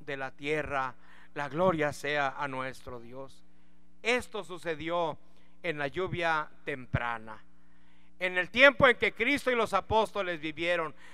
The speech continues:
Pero acuérdense que estaba profetizado que la iglesia de Cristo iba a ser oculta. La iglesia de Cristo, el Señor la iba a levantar y la iba a esconder. Y pasando el tiempo,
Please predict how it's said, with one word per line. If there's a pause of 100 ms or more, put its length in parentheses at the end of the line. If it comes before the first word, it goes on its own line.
(140)
Pero
acuérdense (480)
que
estaba
profetizado (280)
que
la
iglesia
de
Cristo (320)
iba
a
ser
oculta. (960)
La
iglesia
de
Cristo, (220)
el
Señor
la
iba
a
levantar
y
la
iba
a
esconder. (920)
Y
pasando
el
tiempo,